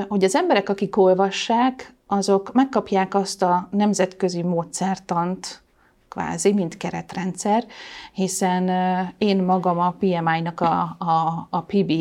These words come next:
A, a Professional Business Analyst keretrendszerét használom, és, ö, azt hoztam le a földre, töltöttem ki, ö, gyakorlatokkal,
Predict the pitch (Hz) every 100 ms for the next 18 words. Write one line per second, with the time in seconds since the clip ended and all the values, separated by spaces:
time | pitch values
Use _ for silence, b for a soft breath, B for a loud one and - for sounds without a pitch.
0 | 156 151 175 165 170 - 170 160 151 165
1 | 165 165 170 156 156 156 - - 160 156
2 | 156 160 160 156 151 - 160 147 - 160
3 | 156 208 247 254 B B B B B B
4 | B - 175 175 185 180 196 196 190 196
5 | 196 - 240 247 - 202 190 - 196 175
6 | 170 165 - 208 214 202 196 190 185 -
7 | - 214 196 175 - 156 160 - 151 147
8 | - _ - - 185 151 151 151 156 185
9 | - 185 175 165 170 165 - 175 160 165
10 | 165 165